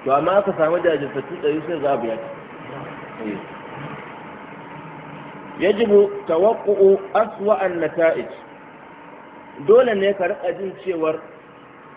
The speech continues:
munanan wato ainihin sakamako za su faru da kai akan hanyar ka ta kira zuwa ga Allah.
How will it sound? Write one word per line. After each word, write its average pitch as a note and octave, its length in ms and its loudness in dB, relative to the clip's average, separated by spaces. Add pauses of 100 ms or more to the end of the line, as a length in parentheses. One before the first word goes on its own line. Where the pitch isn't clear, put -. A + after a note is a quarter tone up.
(120)
munanan G3 840 2
wato E3 300 -2
ainihin F3+ 340 -2
sakamako D#3 580 -4
za F3 180 2
su E3+ 120 -10
faru C#3+ 220 -2
da C#3 120 -4
kai A#2 220 -10 (340)
akan F3 280 -2
hanyar E3 260 0
ka C#3+ 80 -2
ta D3+ 120 -4
kira D3 300 2
zuwa C3 160 0
ga G#2 120 -6
Allah. A2+ 260 -6